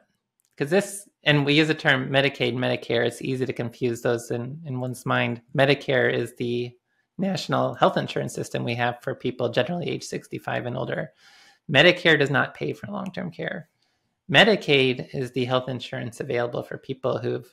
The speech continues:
essen-, effectively run out of other assets and income.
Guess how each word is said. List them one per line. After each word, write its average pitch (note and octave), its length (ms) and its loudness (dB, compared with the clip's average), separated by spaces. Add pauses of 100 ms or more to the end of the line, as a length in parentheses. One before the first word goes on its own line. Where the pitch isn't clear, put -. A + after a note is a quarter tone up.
(120)
essen-, D#3 320 2 (100)
effectively C3 800 0
run B2 160 2
out A#2+ 160 0
of A#2+ 120 -4
other B2+ 200 -4
assets - 800 -10 (260)
and A#2 220 0
income. F#3+ 580 -6